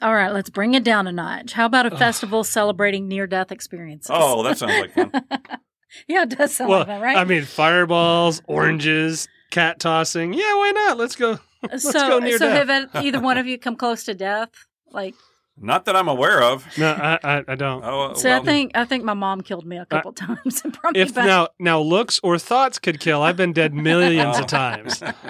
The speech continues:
Speaker 2: No worries there.
Speaker 1: No, I've come close a few times in my life. But, uh, the Fiesta de Marta de Ribartame, I think I said that right, is an annual event held on July twenty-ninth every year in the small town of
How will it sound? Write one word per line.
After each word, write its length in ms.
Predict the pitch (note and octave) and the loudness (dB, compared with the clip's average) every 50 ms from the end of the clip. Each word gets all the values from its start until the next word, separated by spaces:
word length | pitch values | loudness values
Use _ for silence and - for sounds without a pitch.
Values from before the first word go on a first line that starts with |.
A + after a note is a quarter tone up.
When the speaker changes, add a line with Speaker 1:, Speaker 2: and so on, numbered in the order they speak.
| - _ _ _ _ _ _ - | -16 _ _ _ _ _ _ -10
Speaker 2:
No 240 | D#3+ E3+ F#3 F#3+ F3+ | -4 -2 0 2 4
worries 380 | F3 F3+ F3+ E3+ D#3 D3 C3+ C3 | 4 4 4 4 4 2 0 -2
there. 300 | C#3 C#3 B2+ A#2+ A#2 - - - - - - - - - - - | -2 -2 0 -2 -4 -6 -10 -14 -16 -16 -18 -18 -20 -12 -4 0
Speaker 1:
No, 160 | A#3+ B3+ B3 | 2 4 4
I've 240 | B3 B3 B3 B3 B3 | 4 4 2 2 0
come 160 | - B3+ G#3+ | 0 -4 -4
close 300 | G3+ - G3+ F3+ F3 - | -2 -4 -6 -4 -4 -6
a 40 | F#3+ | -8
few 200 | - - F#3 E3 | -8 -8 -8 -8
times 320 | - - F3+ F3+ F#3 F#3 | -8 -10 -12 -12 -10 -12
in 60 | F#3+ E3+ | -12 -12
my 120 | E3 - | -12 -14
life. 240 | - - - - F#3 _ - | -14 -14 -14 -14 -16 _ -14
But, 600 | A3 F#3+ A#3+ C4 B3 F#3+ F3 E3+ - - - - - - | -8 -2 0 2 2 2 0 -4 -8 -8 -10 -8 -4 0
uh, 360 | A#3 A3+ A3 G#3+ G#3 G#3 G3+ | 2 2 4 4 2 2 0
the 100 | F#3 G#3+ | -2 -4
Fiesta 600 | G#3 - C4 B3+ C4 C#4+ D4+ D4+ - E4 D#4 D4+ | -6 -4 -2 0 2 2 2 0 0 -2 -2 0
de 160 | B3 A3+ A#3+ | 0 0 -2
Marta 720 | A3 G#3+ G#3+ G#3+ A3 A3 A3+ A3 A3+ A3 A3 A3 G#3+ G#3+ G3 F#3+ - B3 | 0 0 0 0 2 2 2 4 4 4 4 2 2 0 -2 -6 -14 -10
de 160 | G3+ G3+ F#3+ F3 F3+ F#3 - _ _ _ - B3 G#3+ | -8 -6 -6 -8 -8 -16 -18 _ _ _ -16 -10 -8
Ribartame, 760 | G#3 G3 - G#3+ G#3+ G#3+ G3+ F#3+ E3+ - D3 D#3 F3 G#3 A3+ _ _ _ - | -6 -2 0 2 2 2 2 0 -2 -2 -4 -6 -6 -8 -12 _ _ _ -16
I 60 | E3+ | -14
think 160 | - E3+ - | -12 -10 -10
I 40 | G3 | -8
said 200 | - - D3+ D3+ | -8 -8 -8 -8
that 140 | F3+ - - | -10 -14 -12
right, 240 | - F3+ G3 G#3 - _ _ _ _ _ - - - - - _ - | -10 -10 -10 -10 -12 _ _ _ _ _ -20 -20 -20 -20 -14 _ -2
is 160 | A3+ A3 B3+ | 0 2 2
an 100 | A#3+ A#3 | 2 2
annual 340 | A#3+ C4 C#4+ D4 D4 C#4 C#4 | 4 4 4 4 4 2 2
event 380 | B3 A#3 A#3+ A#3+ A#3+ A#3+ - _ _ - | 2 2 2 2 2 0 -4 _ _ -12
held 440 | - F#3+ G#3 A3+ A3 A3 A3+ A3+ A3 - | -6 -2 2 2 4 4 2 2 -2 -2
on 140 | - G3+ G#3 | -4 -4 -4
July 300 | F#3 G#3+ G3+ G3+ G#3 A#3 | -2 -2 0 2 2 0
twenty-ninth 540 | A#3+ - C#4 C4 C4+ B3+ A3+ G3 G3 F#3+ - | 0 -2 0 0 2 2 2 0 -2 -2 -2
every 220 | G3+ F#3+ G3 G#3 | -4 -4 -4 -4
year 120 | G3+ G3 G3+ | -4 -4 -2
in 60 | G3 | -2
the 60 | F#3+ F3+ | -2 -4
small 340 | - - G#3+ G3+ A3 A#3+ | -4 -2 0 2 0 0
town 400 | A#3 - A#3+ G#3 G3+ G3+ G3 F#3+ | 0 -2 -2 0 0 0 -2 -2
of 340 | - - F3+ F3+ F3+ F3+ F3 | -2 -2 0 0 0 0 -2